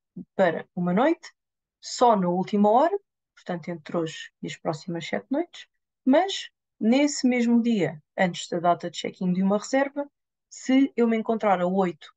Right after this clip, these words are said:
ou mais noites de distância, eu quero alterar a estadia mínima para duas noites, e depois também posso aplicar.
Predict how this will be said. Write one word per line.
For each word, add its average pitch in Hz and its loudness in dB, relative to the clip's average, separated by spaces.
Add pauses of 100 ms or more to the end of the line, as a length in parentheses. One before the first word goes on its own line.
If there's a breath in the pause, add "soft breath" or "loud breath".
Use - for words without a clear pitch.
(100)
ou 180 -4
mais 180 -2
noites 170 -2
de 180 -6
distância, 233 -4 (400)
eu 226 0 (180)
quero 202 2
alterar 190 2
a 196 -2
estadia 190 -4
mínima 185 -2 (160)
para 190 0 (160)
duas 196 -4
noites, - -12 (640)
e - -20
depois - -10
também 190 -2
posso 190 -6
aplicar. - -10